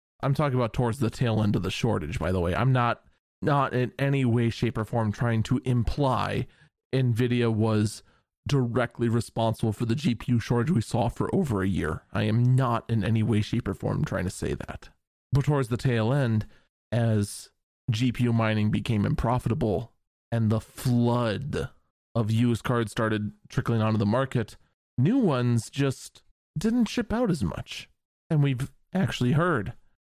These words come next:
from earning reports that they're intentionally holding them back. Try not to let the market crash too much on G P Us. So, I mean, between that and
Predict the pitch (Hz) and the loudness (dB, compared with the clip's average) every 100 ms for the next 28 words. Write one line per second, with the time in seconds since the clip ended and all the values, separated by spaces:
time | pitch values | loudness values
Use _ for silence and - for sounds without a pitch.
0 | _ - 113 - 180 175 120 - 113 - | _ -6 -4 0 2 2 2 0 -2 -4
1 | - 113 - 120 113 110 113 117 117 113 | -4 -6 -2 -2 0 0 0 0 0 2
2 | 110 107 95 101 139 110 - - _ _ | 2 0 0 0 0 -2 -8 -20 _ _
3 | _ - 127 120 117 - 113 110 - - | _ -2 0 2 0 0 0 0 0 0
4 | 120 110 113 127 98 - - 131 123 104 | 4 4 2 -2 -4 -8 -6 -2 0 -2
5 | - - - _ _ - - 127 113 107 | -6 -12 -16 _ _ -8 0 2 2 2
6 | 117 107 107 95 - 107 110 - - - | 0 0 0 -2 -4 -2 0 -2 -8 -16
7 | - _ _ _ 156 160 120 104 87 123 | -20 _ _ _ -4 -2 0 0 0 0
8 | - 85 120 143 123 - 98 57 | -2 -2 -4 -2 -4 -4 -6 -6